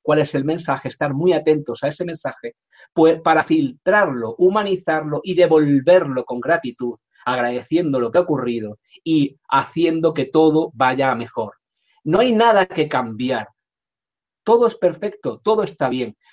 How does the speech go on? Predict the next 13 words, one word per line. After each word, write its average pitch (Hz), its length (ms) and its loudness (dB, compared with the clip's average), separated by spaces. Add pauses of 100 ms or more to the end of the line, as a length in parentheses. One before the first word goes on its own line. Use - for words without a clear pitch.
pero 156 200 4
si 160 140 -6
nosotros 147 760 -4
hacemos 143 640 -4 (140)
que 143 140 0
todo 220 260 4
esté 165 340 -2 (100)
equilibrado 135 760 -2 (200)
en, 139 320 -6
en, 117 240 -6
en 127 100 -4
sí 226 220 -6
mismo, 151 460 -4